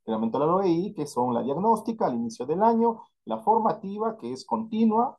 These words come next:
que mide el proceso, eh, el alcance hacia los objetivos de aprendizaje,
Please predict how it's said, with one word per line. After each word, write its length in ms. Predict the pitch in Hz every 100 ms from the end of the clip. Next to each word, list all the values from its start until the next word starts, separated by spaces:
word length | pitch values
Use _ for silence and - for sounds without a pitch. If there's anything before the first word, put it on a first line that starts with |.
| _
que 180 | 117 113
mide 280 | 113 127 131
el 120 | -
proceso, 640 | 113 113 - 185 240 - - - _ _ _ -
eh, 300 | 113 110 -
el 80 | 113
alcance 640 | 107 147 175 180 160 165
hacia 240 | 127 -
los 180 | 131 120
objetivos 420 | 107 - 113 131
de 60 | 170
aprendizaje, 540 | 185 214 190 175 -